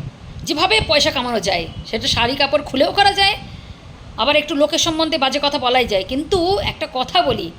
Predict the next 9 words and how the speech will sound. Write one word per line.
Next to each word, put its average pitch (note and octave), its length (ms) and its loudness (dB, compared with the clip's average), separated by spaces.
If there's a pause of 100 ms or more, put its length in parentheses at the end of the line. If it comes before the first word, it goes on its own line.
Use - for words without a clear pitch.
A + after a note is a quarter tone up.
(440)
বাজে A3 360 0
কথা C#4+ 260 -2 (100)
তাকেই C4+ 340 0
বলো A#3+ 340 -2 (260)
যারা G#3 200 -2
ডিজার্ভ G3+ 420 -2 (100)
করে, E3 200 -6 (1040)
বাজে B3+ 360 0
কথা D#4+ 220 0